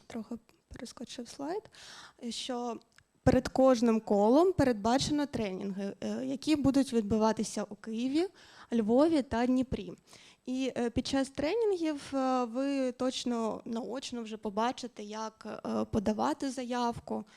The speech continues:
е, які пріоритети програми, зможете поставити питання нашим спікерам.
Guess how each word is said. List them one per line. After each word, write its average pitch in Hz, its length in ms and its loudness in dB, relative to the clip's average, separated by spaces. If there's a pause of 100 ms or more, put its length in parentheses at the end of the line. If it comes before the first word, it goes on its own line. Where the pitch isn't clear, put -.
(300)
е, 220 180 -6
які 226 280 0
пріоритети 240 760 4
програми, 233 520 0
зможете 247 480 -4
поставити 214 560 -8
питання 285 760 0 (380)
нашим 240 420 -2
спікерам. 220 720 -6